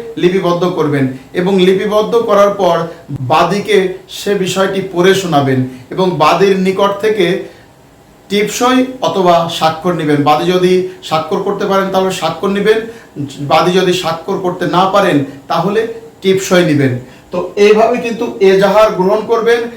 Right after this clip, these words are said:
এজাহার গ্রহণ করার পর কিন্তু থানার ভারপ্রাপ্ত কর্মকর্তা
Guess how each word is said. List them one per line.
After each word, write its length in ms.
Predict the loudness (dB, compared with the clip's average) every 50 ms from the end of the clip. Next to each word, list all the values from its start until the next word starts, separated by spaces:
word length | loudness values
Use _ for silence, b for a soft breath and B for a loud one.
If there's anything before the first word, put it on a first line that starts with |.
| B B B 0 2
এজাহার 400 | 2 4 4 2 2 2 2 2 0 0 -2
গ্রহণ 240 | -2 0 0 0 -2 -2 -2
করার 240 | -2 0 0 0 -2 -2 0
পর 140 | 0 0 0 0 -2
কিন্তু 260 | -4 -4 0 2 4 4 4 2 B B B B
থানার 260 | B 0 0 2 2 2 0
ভারপ্রাপ্ত 320 | 0 0 -2 -4 -6 -6 -4 -2 0
কর্মকর্তা 560 | 0 0 0 0 -2 -2 -2 -2 0 2